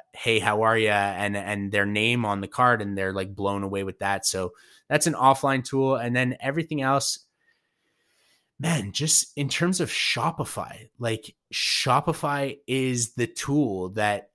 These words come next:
uh, is allowing, I think, the people who wouldn't have necessarily been able to scale a business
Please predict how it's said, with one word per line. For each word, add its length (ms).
uh, 140
is 220
allowing, 1080
I 120
think, 340
the 100
people 480
who 580
wouldn't 440
have 180
necessarily 720
been 160
able 340
to 140
scale 420
a 80
business 720